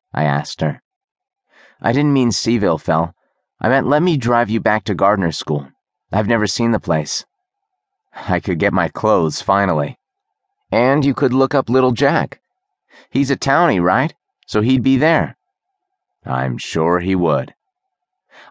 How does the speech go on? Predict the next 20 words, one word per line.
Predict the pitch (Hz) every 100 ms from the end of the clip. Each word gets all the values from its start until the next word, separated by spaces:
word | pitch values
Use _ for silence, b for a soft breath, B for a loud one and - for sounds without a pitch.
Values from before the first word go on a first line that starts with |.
| -
"I | 143
think | 156 131 95
you |
need | 90 85
to | 76
tell | - 101 87
him | 87
off." | 107 78 - _ _ _ _ _ _ _ _ -
"I | 73 78
need | 90 82
to | 78
wipe | 76 87 82
up | 85 73
a |
dirty | 67 85 85 73
floor | - 101 101 85
with | 71
him | 76 73
more." | 80 87 69 - _ _ _ _ _ _ -
"Whatever. | 117 147 139 92 85 90